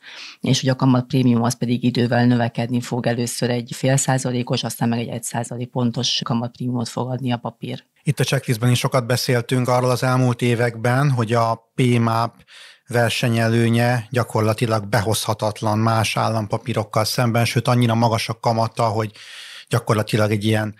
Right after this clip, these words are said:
Speaker 2: látra szóló betétként is értelmezhető, hiszen még az egy százalékos levonás ellenére is megéri rövid távon befektetni ebbe a papírba. Ez még most is igaz a hét egész kilenc tized százalékot kamatozó papír esetében?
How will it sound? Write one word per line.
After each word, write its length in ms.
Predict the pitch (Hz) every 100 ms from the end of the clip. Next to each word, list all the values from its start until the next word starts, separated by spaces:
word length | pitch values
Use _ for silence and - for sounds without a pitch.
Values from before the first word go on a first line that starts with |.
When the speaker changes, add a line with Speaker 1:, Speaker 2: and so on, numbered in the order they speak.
| -
Speaker 2:
látra 400 | - 117 110 123
szóló 380 | 120 139 123 117
betétként 760 | 110 120 131 117 - 123 113
is 200 | 127 113
értelmezhető, 880 | 131 127 - 127 117 113 - 117 120
hiszen 280 | 113 - 117
még 160 | 117 113
az 100 | 113
egy 140 | 113
százalékos 920 | - 113 113 117 113 110 120 110 - - - - - - -
levonás 640 | 110 131 113 117 117 -
ellenére 520 | 123 117 117 120 117
is 180 | 110 -
megéri 400 | 120 104 107 101
rövid 300 | 117 107 -
távon 480 | - 110 107 110 113
befektetni 640 | 120 - 113 - 110 117
ebbe 180 | 117 107
a 60 | 113
papírba. 680 | - 120 131 131 135 143 - - - -
Ez 220 | - 143
még 180 | 139 139
most 320 | 139 127 -
is 160 | 131 -
igaz 460 | 175 143 104 101
a 360 | - 120 113 -
hét 300 | - 127 117
egész 320 | 127 117 127 -
kilenc 340 | 123 117 107
tized 260 | - 117 117
százalékot 1040 | - 113 113 117 113 110 - 120 - - _
kamatozó 600 | - 117 117 - 120 123 127
papír 380 | 123 117 120
esetében? 760 | 120 - 135 - 139 101 107 101